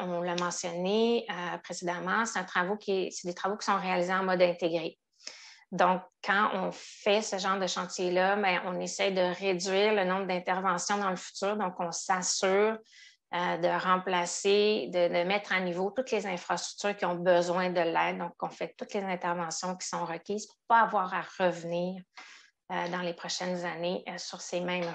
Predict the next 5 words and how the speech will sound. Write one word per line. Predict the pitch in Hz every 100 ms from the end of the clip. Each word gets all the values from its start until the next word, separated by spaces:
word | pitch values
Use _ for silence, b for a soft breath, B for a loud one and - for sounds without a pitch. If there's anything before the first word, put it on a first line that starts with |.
| 165
rues-là. | 165 - 214 - _ _ _ _ _ _ _ _ _ _ _ _ _ _ _ _ _ - _ _ _ _ _ _ _ _ _ _ _ _ _ _ _ _ _ _
Autre | 277 330 302
mesure | 233 214 254 302
de | 254
mitigation. | 214 202 - 214 190 175 - 151